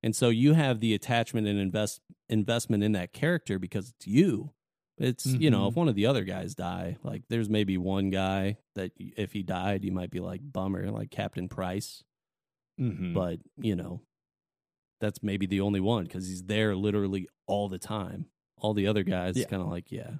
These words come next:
Speaker 1: they died." Uh, who's the guy that dies, like, pretty much right away in Gears of War one? The skull face
Speaker 2: Carmine?
Speaker 1: guy. Carmine.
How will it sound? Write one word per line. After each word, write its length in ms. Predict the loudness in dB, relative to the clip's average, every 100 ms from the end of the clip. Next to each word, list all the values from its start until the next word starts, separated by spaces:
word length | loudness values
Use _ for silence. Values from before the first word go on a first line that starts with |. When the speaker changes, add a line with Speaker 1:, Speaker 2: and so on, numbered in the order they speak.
| _
Speaker 1:
they 80 | -12
died." 360 | -8 -10 -10 -14 _ _ -20 _ 2
Uh, 200 | 4 8
who's 200 | 6 6
the 80 | 4
guy 200 | 4 4
that 140 | 4
dies, 340 | 2 4 4 2
like, 160 | 0
pretty 180 | 0 0
much 240 | 2 -2 0
right 200 | 2 4
away 560 | 4 4 2 0 -4 -8
in 240 | -4 -2 -2
Gears 260 | -2 -2 -2
of 120 | -4
War 140 | -2 -2
one? 420 | -2 -4 -4 -8 _ _ _ _ _ _ _ _
The 60 | -14
skull 260 | 2 2
face 320 | 4 0 2 2
Speaker 2:
Carmine? 0 |
Speaker 1:
guy. 400 | 0 -2 -6 -10 _ -6
Carmine. 500 | -2 -2 -2 -6